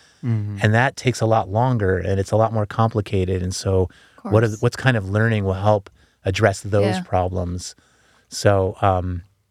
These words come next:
Speaker 2: and of course, language plays a big role because understanding that problem better, it means you have to talk to community members and understand
Speaker 3: Yeah.
Speaker 2: the approaches
Speaker 3: Right.
Speaker 2: and to be able to, um, listen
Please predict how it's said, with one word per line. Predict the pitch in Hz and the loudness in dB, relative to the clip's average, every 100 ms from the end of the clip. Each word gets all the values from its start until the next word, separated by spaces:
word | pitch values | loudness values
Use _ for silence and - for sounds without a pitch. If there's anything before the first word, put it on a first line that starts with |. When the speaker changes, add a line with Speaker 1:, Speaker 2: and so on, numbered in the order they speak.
| _ _ _ _ - - | _ _ _ _ -14 0
Speaker 2:
and | 117 | 2
of | 101 | 4
course, | 127 113 | 0 2
language | 123 135 139 | 0 0 -2
plays | - 120 | 0 0
a | 113 | 2
big | 113 107 | -2 0
role | 139 151 | 0 0
because | 107 101 107 - _ _ _ _ _ - | -2 -2 -2 -2 _ _ _ _ _ 0
understanding | 123 123 107 110 113 131 | 2 2 -2 -2 0 0
that | 107 92 | 0 -2
problem | - 101 101 | 2 2 2
better, | 98 120 | 0 0
it | 107 | 0
means | 107 | -2
you | 107 | -2
have | 104 | -2
to | - | -4
talk | - 104 | -2 -2
to | - | -2
community | 98 104 107 120 | -6 -2 0 0
members | 101 92 90 90 | 0 0 -2 -4
and | 95 | -2
understand | 95 95 180 92 | -2 -2 0 0
Speaker 3:
Yeah. | |
Speaker 2:
the | 92 | 0
approaches | 92 - 123 131 101 92 92 - - | -2 0 0 0 -2 -4 -4 -12 -10
Speaker 3:
Right. | 196 196 190 - | -6 -6 -6 -2
Speaker 2:
and | 110 | 0
to | |
be | 104 101 | 2 2
able | 95 92 | 2 0
to, | 95 92 98 _ _ - | 0 -4 -8 _ _ -4
um, | 98 90 90 92 - _ | -4 -2 -6 -8 -14 _
listen | 110 101 - 113 131 139 | -2 -2 0 0 0 -2